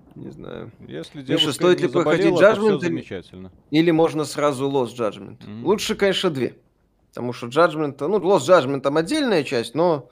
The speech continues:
Speaker 1: это такое, дилогия. Где Ариша? Ариша сказала: «Вы че, охренели?»
Speaker 2: Не, не,
Speaker 1: Из
Speaker 2: не.
Speaker 1: Кейтап.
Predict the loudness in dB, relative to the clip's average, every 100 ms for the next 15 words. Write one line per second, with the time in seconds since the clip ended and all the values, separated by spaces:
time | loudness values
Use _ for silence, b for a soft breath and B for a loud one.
0 | b b _ _ _ -12 -10 -8 -8 -6
1 | -4 -4 -4 2 4 4 0 -6 -14 -20
2 | -20 -20 -20 -20 -20 -20 -14 -6 2 6
3 | 6 2 2 2 2 0 -4 -2 2 4
4 | 4 2 0 0 0 0 2 2 2 0
5 | -2 b b -8 -4 -2 -2 -4 -4 -4
6 | -4 -6 -6